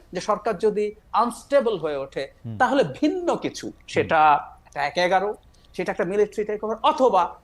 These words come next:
Speaker 1: একটা so called, so called, আমি বলছি এটা জেনে শুনে, এই ফাইটটা আমি দীর্ঘদিন
Speaker 2: হুম।
Speaker 1: থেকে করছি, একটা বিপ্লবী সরকার
Speaker 2: হুম।
Speaker 1: এখনো এই আলাপ তোলা হয়, যাতে করানোর চেষ্টা করা যায়। তারা সফল হবে কিনা ডিফারেন্ট আলোচনা।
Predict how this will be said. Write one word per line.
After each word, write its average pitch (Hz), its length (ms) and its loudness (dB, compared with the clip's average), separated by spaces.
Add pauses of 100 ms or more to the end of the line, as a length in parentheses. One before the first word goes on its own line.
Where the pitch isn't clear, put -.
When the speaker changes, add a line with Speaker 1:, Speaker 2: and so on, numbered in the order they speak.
(120)
Speaker 1:
একটা 214 140 -4
so - 240 -2 (140)
called, 123 240 0 (320)
so 262 80 4 (100)
called, 226 160 0
আমি 185 160 -4
বলছি 185 280 -8
এটা 180 120 -4
জেনে 185 260 -2
শুনে, 165 200 -4
এই 151 60 -4
ফাইটটা 180 300 -2
আমি 175 120 -2
দীর্ঘদিন 196 360 4
Speaker 2:
হুম। 147 80 -6
Speaker 1:
থেকে 127 260 -18
করছি, 120 340 -20 (240)
একটা 185 120 0
বিপ্লবী 233 540 2
সরকার 165 540 -2 (200)
Speaker 2:
হুম। 101 160 -12 (140)
Speaker 1:
এখনো 208 300 -2
এই 185 180 0
আলাপ 156 300 0 (200)
তোলা 165 200 2
হয়, 180 200 -2 (300)
যাতে 156 340 -2 (340)
করানোর 165 460 2
চেষ্টা 240 300 0
করা 135 200 -2
যায়। 120 100 -8
তারা 185 120 0
সফল 254 300 0
হবে 247 120 -2
কিনা 233 160 -6
ডিফারেন্ট 226 340 -6
আলোচনা। 113 380 -6